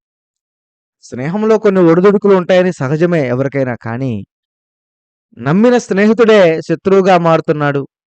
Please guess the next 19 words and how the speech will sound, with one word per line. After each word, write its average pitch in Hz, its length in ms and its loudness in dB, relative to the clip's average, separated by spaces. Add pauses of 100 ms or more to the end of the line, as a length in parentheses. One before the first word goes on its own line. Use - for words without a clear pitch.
(960)
మరి 104 380 -12 (320)
మారడానికి 147 600 -2
గల 180 100 2
కారణాలు 170 520 0
ఏమిటి? 160 300 -4 (1120)
శత్రువుగా 220 600 0
మారడం 196 460 0
వల్ల 185 300 2
వీరికి 151 300 -2
ఏమైనా 143 280 -4
నష్టాలు 139 440 -4
ఉన్నాయా? 127 480 -6 (1160)
అసలు 113 360 -4
ఎందుకు 143 380 -4
ఇలా 165 220 0
జరుగుతుందో 147 520 -6
తెలిస్తే 123 560 -10 (500)
సింహరాశి 170 580 -4
వారు 185 140 0